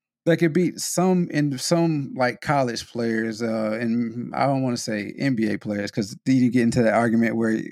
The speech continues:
<laughs> we talked about this two weeks ago. Where the B G, uh, Brittany Griner said she could beat DeMarcus Cousins in a one-on-one game. Um, but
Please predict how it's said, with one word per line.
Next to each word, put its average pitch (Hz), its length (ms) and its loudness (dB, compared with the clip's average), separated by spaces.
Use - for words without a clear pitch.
<laughs> - 280 -6
we 131 140 4
talked - 260 0
about 123 220 0
this 113 160 -4
two 120 180 -2
weeks 123 160 0
ago. 113 180 2
Where 110 200 0
the 120 320 -4
B 139 200 6
G, 127 240 2
uh, 120 100 0
Brittany 127 340 0
Griner 127 440 2
said 123 280 2
she 139 120 0
could 127 140 0
beat 123 240 2
DeMarcus 127 420 2
Cousins 120 360 0
in 113 100 2
a 117 60 2
one-on-one 123 500 2
game. 123 280 0
Um, 135 400 2
but 180 320 2